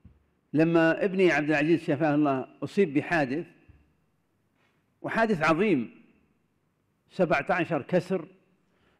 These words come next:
آه، وصل للإنعاش وهو قلبه متوقف، ويعني أمور عظيمة.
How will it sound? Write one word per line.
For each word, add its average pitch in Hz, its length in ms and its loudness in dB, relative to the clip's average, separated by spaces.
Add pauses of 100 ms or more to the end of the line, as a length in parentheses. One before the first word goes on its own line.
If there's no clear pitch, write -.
(160)
آه، 143 440 -4
وصل 127 520 -2
للإنعاش 147 680 0
وهو 135 520 0
قلبه 151 260 2
متوقف، 143 680 0 (800)
ويعني 190 840 0
أمور 202 340 0
عظيمة. 113 220 -2